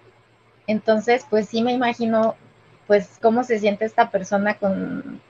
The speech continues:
con su aniversario de cinco años, ¿no? O sea, y es que en serio el toc relacional es una cosa,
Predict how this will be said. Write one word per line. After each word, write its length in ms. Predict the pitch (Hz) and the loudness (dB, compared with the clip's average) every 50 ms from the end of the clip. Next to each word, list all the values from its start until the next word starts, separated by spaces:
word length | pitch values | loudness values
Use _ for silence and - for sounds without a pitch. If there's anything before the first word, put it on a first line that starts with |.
| _ _ _ _ _ _ _ _ _ | _ _ _ _ _ _ _ _ _
con 180 | - 202 202 190 | -2 -2 -2 4
su 100 | - 202 | 4 4
aniversario 600 | 202 196 196 190 185 185 - 202 214 240 262 262 | 4 4 2 0 0 0 2 2 6 6 6 6
de 100 | 220 214 | 6 4
cinco 320 | - 214 208 202 - 196 | 0 -4 -4 0 0 0
años, 380 | 190 214 254 254 208 185 175 180 | 2 2 0 -2 -2 -2 -4 -6
¿no? 180 | 180 175 190 | -6 -6 -6
O 40 | 226 | -10
sea, 360 | - - 196 185 180 175 - - _ _ - - - _ - - _ _ _ _ | -4 -2 -2 0 0 -2 -4 -8 _ _ -20 -20 -20 _ -20 -20 _ _ _ _
y 600 | - 208 202 202 208 202 202 196 202 196 196 190 185 - | -4 -4 -2 0 0 -2 -2 -2 -2 -4 -4 -6 -6 2
es 160 | - - 208 - | 2 2 2 4
que 100 | - 269 | 4 4
en 80 | 277 285 | 6 8
serio 200 | 302 277 269 262 | 6 6 8 6
el 100 | 269 254 | 6 6
toc 160 | - 254 240 247 | 4 4 4 6
relacional 640 | 262 269 302 294 302 285 262 208 220 226 233 247 | 4 8 8 8 8 6 4 4 4 4 4 4
es 140 | 277 277 - | 4 4 2
una 220 | 285 262 262 277 277 | 2 4 4 2 2
cosa, 520 | - 262 247 - - 247 247 285 294 - | 2 -4 -2 4 6 6 8 8 4 2